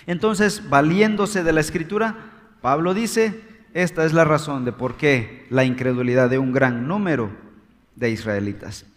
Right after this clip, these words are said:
Entonces, vayamos al texto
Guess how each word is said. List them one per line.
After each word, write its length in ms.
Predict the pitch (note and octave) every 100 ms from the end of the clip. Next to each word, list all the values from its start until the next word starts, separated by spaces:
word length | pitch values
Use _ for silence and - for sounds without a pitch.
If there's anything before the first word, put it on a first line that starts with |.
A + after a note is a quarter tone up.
| -
Entonces, 460 | - A#3 A#3 G#3 - - -
vayamos 800 | C3 C3 E3 E3+ E3 D#3+ - - _ _ _ _ _ _ _ _ _ -
al 400 | A#2 A2+ A#2 A#2
texto 800 | E3+ E3+ - F#3 F#3+ - - _